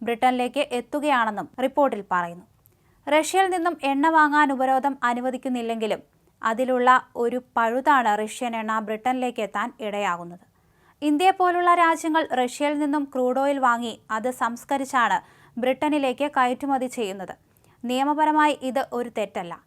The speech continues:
മാത്രമല്ല, റഷ്യൻ എണ്ണയ്ക്കെതിരെ അമേരിക്കയും പാശ്ചാത്യ ശക്തികളും ഏർപ്പെടുത്തിയ നിരോധനത്തിന് തത്വത്തിൽ എതിരുമല്ല. പക്ഷേ, റഷ്യയുടെ സമ്പദ്ഘടനയെ ദുർബലമാക്കുക എന്ന ഉദ്ദേശത്തിലുള്ള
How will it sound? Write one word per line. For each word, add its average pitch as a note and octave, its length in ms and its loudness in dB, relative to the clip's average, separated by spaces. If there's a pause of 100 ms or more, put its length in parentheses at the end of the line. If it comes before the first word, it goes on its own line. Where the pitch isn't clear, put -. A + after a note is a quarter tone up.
(200)
മാത്രമല്ല, C4 720 4
റഷ്യൻ C4+ 400 -2
എണ്ണയ്ക്കെതിരെ C#4 640 0
അമേരിക്കയും C4 580 -2
പാശ്ചാത്യ B3+ 540 -2
ശക്തികളും B3+ 520 -2 (100)
ഏർപ്പെടുത്തിയ B3 600 -4
നിരോധനത്തിന് B3+ 1040 -2 (120)
തത്വത്തിൽ C4 520 0 (100)
എതിരുമല്ല. A3+ 580 -6 (380)
പക്ഷേ, E4+ 500 0
റഷ്യയുടെ C#4 500 2
സമ്പദ്ഘടനയെ D4+ 840 -2
ദുർബലമാക്കുക C4+ 920 0
എന്ന B3+ 220 0
ഉദ്ദേശത്തിലുള്ള B3 760 2